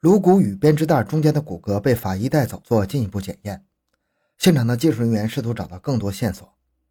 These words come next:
很快，一件秦曼牌的衬衫、一条西式短裤、一个电信的布包以及一部三星牌的翻盖手机被发现了。现场没有发现刀、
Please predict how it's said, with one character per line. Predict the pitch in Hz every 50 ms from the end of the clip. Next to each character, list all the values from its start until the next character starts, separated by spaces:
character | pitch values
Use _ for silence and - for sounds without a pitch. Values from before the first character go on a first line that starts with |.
| _ _
很 | _ - 120 113
快， | 120 156 139 - - _ _
一 | - 139
件 | 147 170 175 143 110
秦 | - - 120
曼 | 135 160 170 135 104
牌 | 98 - - 101
的 | 107 123
衬 | 117 - - 123 98
衫、 | - 127 127 127 120 _ _ _ _
一 | - 170
条 | - 127 135 131
西 | - - 165 156
式 | 151 147
短 | - 101 95 -
裤、 | - - 131 117 - _ _ -
一 | 135 143
个 | 147 170
电 | 156 - 190 165 117
信 | 113 - 156
的 | 117
布 | 110 139 131
包 | 113 135 135 135 - _
以 | - 120
及 | 113 131 123
一 | 127
部 | 131 135 117
三 | - - - 156 151
星 | 147 156 151
牌 | 147 98 104
的 | 123 117
翻 | - - 143 143
盖 | 143 156 127
手 | - - 85 80
机 | - 131 135 135 - _
被 | - 120 101
发 | - 101 98 98
现 | - - 117
了。 | 85 - _ _ _ _ _ _ _ _ _ _ _ _ _ _ _ _ _ _ _ _
现 | - - 208
场 | 180 165 151 147
没 | 170
有 | 175 135
发 | 110 - 135
现 | 127 - 147 110 95 - _ _ -
刀、 | - 175 160 156 151